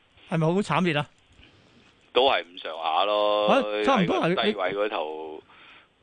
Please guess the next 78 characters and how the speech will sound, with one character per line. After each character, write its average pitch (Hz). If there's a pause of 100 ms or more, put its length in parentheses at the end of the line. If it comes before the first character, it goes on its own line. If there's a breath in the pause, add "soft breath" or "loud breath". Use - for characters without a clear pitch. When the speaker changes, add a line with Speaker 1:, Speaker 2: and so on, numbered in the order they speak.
Speaker 1:
你 175
Speaker 2:
即 -
係 156
唔 90
跌 135
得 156
太 120
多， 143
但 98
係 90
又 87
唔 85
上 101
得 127
太 107
多。 135
你 127
其 98
實 113
你， 113
你 127
睇 123
到 117
嘅 120
恒 82
指 117
唔 87
係 82
跌 92
得 98
好 85
急 85
㗎。 87
Speaker 1:
啊， 196
呢 269
排， 135
呢 147
幾， 226
Speaker 2:
相 -
對 208
嚟 185
講， 220
Speaker 1:
呢 247
排 -
開 160
始 180
好 170
返 170
啲， 170
可 247
能 165
就 147
早， 196
早 165
跌 180
咗 131
啊 151
嘛， 139
應 139
該 139
係。 131 (440)
Speaker 2:
係 110
啊， 135
你 139
畫 110
條 92 (360)
幾 107
廿 117
年 92
嗰 147
啲 131
上 107
升 139
軌， 120
其 113
實 85
都 135
係 90